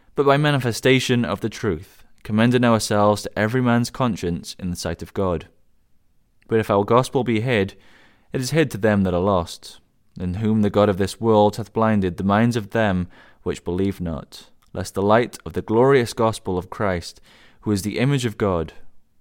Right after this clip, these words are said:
should shine unto them. For we preach not ourselves, but Christ Jesus the Lord, and ourselves your servants for, for Jesus' sake. For God, who commanded the light to shine out of darkness,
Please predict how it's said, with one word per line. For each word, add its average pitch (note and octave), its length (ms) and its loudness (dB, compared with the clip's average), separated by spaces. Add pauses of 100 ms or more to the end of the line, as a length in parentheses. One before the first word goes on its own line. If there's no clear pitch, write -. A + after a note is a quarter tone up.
(140)
should - 260 -8
shine G2+ 460 0
unto F#2+ 180 -6
them. E2+ 380 -6 (1700)
For - 140 -4
we B2+ 100 2
preach C#3+ 320 0
not G#2 140 2
ourselves, F#2+ 840 0 (160)
but - 140 -12
Christ A2 440 2
Jesus E2+ 520 -4
the F#2 100 -8
Lord, F2+ 380 -2 (580)
and A2 100 -2
ourselves A#2+ 560 2
your G#2+ 120 -2
servants F#2+ 480 -2
for, F2 160 -10 (160)
for - 120 -12
Jesus' F#2+ 380 -4
sake. - 440 -6 (1120)
For - 160 -8
God, A2 380 4
who G#2 180 -4
commanded A2 460 2
the G#2 100 0
light A2 260 2
to G2+ 80 -6
shine G#2+ 380 -2
out G2 100 0
of F2+ 120 -8
darkness, E2+ 760 -4